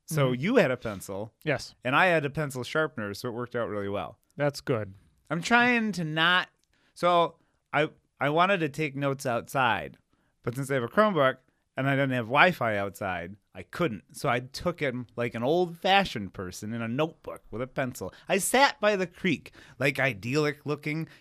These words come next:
Speaker 1: It's sunny today. The leaves were kind of
Speaker 2: Mm-hmm.
Speaker 1: around me. I got covered in, I don't know what they were. Gnats? What's
Speaker 2: I,
Speaker 1: out
Speaker 2: I
Speaker 1: in February?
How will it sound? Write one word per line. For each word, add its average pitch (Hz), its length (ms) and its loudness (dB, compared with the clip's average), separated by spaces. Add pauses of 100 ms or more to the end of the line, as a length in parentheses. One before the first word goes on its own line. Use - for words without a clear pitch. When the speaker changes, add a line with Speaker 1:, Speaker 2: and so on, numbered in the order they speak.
Speaker 1:
It's - 160 -8
sunny 147 340 0
today. 143 380 0
The 117 100 -2
leaves 139 360 -2
were 151 120 -4
kind 151 240 2
of 143 80 0
Speaker 2:
Mm-hmm. 147 80 0
Speaker 1:
around 143 240 2
me. 147 180 -2 (180)
I 120 60 -2
got 139 160 2
covered 143 300 -2
in, 123 220 -2 (440)
I 214 60 0
don't 277 80 8
know 254 80 10
what 240 180 10
they 131 120 2
were. 92 300 -4 (240)
Gnats? 175 520 2 (720)
What's 220 220 4
Speaker 2:
I, - 20 8
Speaker 1:
out 233 140 8
Speaker 2:
I - 20 4
Speaker 1:
in 175 100 0
February? 135 560 2